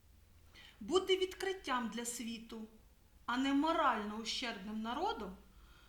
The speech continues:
в абераціях чужих віддзеркалень. А перш за все, треба було знати,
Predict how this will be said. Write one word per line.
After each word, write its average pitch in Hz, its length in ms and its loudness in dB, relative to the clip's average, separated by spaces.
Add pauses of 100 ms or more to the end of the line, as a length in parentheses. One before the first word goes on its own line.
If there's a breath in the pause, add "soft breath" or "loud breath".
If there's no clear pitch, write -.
(120)
в 226 60 -4
абераціях 233 760 -4
чужих 208 460 -8
віддзеркалень. 185 680 -14 (1200 soft breath)
А 254 140 6
перш 370 420 2
за 277 180 -2
все, 392 360 -4
треба 311 360 0
було 269 300 -4
знати, 262 600 -4